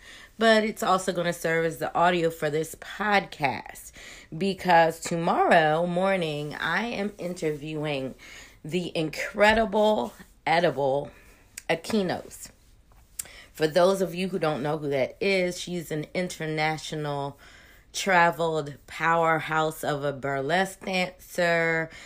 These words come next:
She's a black, beautiful bombshell, and she's one of the heads of a black sex workers organization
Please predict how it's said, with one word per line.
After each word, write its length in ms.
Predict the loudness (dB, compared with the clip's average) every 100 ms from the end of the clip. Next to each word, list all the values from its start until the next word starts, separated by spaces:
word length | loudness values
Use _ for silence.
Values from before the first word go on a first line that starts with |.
| -20 -12
She's 540 | -8 -6 -6 -10 -8
a 80 | -8
black, 680 | -8 -6 -2 2 0 -2 -10 -14
beautiful 500 | -8 -4 -4 -4 -6
bombshell, 1000 | -4 -4 -4 -4 -6 -2 -2 0 -2 -6 -16 -20 -8
and 220 | -4 -2
she's 400 | -2 -6 -4 -4
one 240 | -2 0 0
of 220 | 0 0
the 160 | 0 0
heads 600 | -2 0 2 2 0 -4
of 240 | -6 -2
a 220 | -2 -2
black 540 | -2 -4 0 0 0 -6
sex 440 | -2 -2 -2 -10
workers 520 | -8 -6 -4 -4 -6 -4
organization 1120 | -4 -2 -6 -6 -2 0 -2 -4 -6 -6 -8